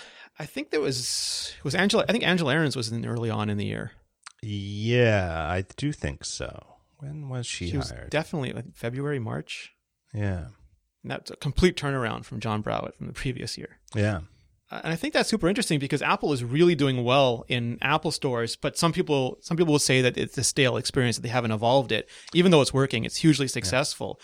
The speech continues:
Speaker 1: But they gave her not only, uh, Apple Retail, but Apple Online as well, which used to operate almost as separate businesses. And it's similar to giving Federici control over both O S ten and I O S, and that those, those sort of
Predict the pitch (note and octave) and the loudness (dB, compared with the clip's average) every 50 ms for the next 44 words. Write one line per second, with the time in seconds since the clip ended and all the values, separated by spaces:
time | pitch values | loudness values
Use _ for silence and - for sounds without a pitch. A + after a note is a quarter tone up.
0 | - - _ - E3+ - F3 D#3 C3+ E3+ F#3 F3+ F#3 E3 D3 D3+ E3 F3 - D3+ | -20 -14 _ -2 2 2 4 6 8 8 8 8 6 6 6 6 6 6 4 2
1 | D3+ D3+ C#3+ C#3 C#3 C3 B2 B2 - - - C3+ B2 - - C3 C3+ - C3+ A2 | 0 2 0 0 0 0 -2 -2 -6 -4 -2 -2 0 2 2 0 0 0 -4 0
2 | A#2 D3+ F3+ - - C#3+ A#2+ A2 A#2+ - C3 B2+ C3 - C3+ - - B2 B2+ D3 | 2 2 2 2 0 0 0 0 0 0 0 -2 -2 -2 -6 -2 0 4 4 4
3 | E3+ E3+ C#3+ B2+ A#2+ A2+ A2+ A2+ A2+ A2+ A2 A2 A#2 C3 D3+ D3 C3 A2+ G#2+ - | 4 4 4 2 2 2 0 0 -2 -4 -4 -2 0 2 2 2 2 0 -6 -6
4 | - D3 E3 E3 - - - B2 B2+ - B2+ B2+ A#2+ A#2 A#2+ A#2+ A#2 A2+ - B2 | -4 -2 -2 -2 0 0 0 0 0 0 0 -2 0 -2 -2 -4 -6 -6 -6 -6
5 | - - B2 A#2 - A2 G#2+ A2+ C3 C3+ C3+ C#3 - A#2 - - - - - - | -2 -2 -2 -2 -2 -6 -6 -4 -2 -2 -2 -2 -4 -4 -4 -6 -8 -8 -10 -14
6 | - - - - - - C#3 C3 - - - F3 F3+ F3 E3+ D3 C3 B2 C3+ C3 | -18 -20 -18 -6 -4 -2 -2 -2 0 2 4 4 6 8 8 6 6 4 2 2
7 | B2+ B2+ B2+ A#2+ A2+ - - B2+ A#2+ B2 C#3 C3 B2+ A2+ - B2 - - B2+ A#2 | 2 0 -2 -4 -4 -2 -2 0 2 0 0 0 -2 -4 -4 -6 -4 -2 -2 -2
8 | A2 A2+ A#2 A2 A2+ A2+ A2 G#2+ - C3 B2 A#2+ A#2 - - - - - - _ | 0 0 -2 0 0 -2 -2 0 0 2 2 2 0 -4 -10 -16 -20 -20 -20 _
9 | _ - A2 B2+ B2+ B2 - - C#3+ B2+ A#2+ - - A#2+ A#2+ A2 A2+ C3 D3+ D3+ | _ 0 2 2 4 2 0 0 0 0 0 0 0 0 0 2 4 6 6 6
10 | C3 A#2+ A#2 A2+ - - B2 A#2+ A2 - C3+ C3 C3 B2+ A2+ - - - - - | 6 4 2 2 0 -2 -4 -4 -2 0 2 2 2 2 0 0 -2 -4 -6 -8
11 | - _ _ - - _ - D#3 D3+ - - D#3 C3+ C3+ B2 | -12 _ _ -20 -4 _ 4 6 6 6 6 4 4 4 2